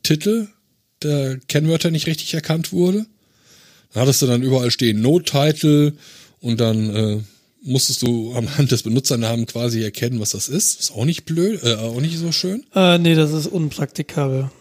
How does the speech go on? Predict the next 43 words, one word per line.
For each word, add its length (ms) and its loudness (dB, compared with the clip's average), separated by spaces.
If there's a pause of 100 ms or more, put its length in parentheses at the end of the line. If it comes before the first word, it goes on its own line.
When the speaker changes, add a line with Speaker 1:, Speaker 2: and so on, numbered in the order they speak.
(500)
Speaker 1:
Dann 640 0
gibt 220 -4
es 280 0
bei 180 -8
N 460 -6 (540)
pass 260 -2
noch 160 -2
die 140 -4
Möglichkeit, 880 -2
ähm, 560 -4 (480)
C 180 0
S, 320 -2 (680)
äh, 160 -12 (160)
generell 480 2
C 180 -4
S 120 -4
V 180 -4
zu 140 -4
importieren. 520 -6 (840)
Und 60 -4
dann 120 0
hast 160 2
du 40 0
eine 100 2
Oberfläche, 480 2 (160)
wo 80 -8
du 40 -6
sagst, 260 -8
"Hier 240 -2
sind 140 -2
die 80 -4
Felder, 520 2
äh, 420 -2
jetzt 160 -4
sag 160 -6
mir 100 2
mal 120 2
bitte, 200 0
was 160 0
die 120 -6
einzelnen 360 -2
Felder 360 0
sind. 360 -6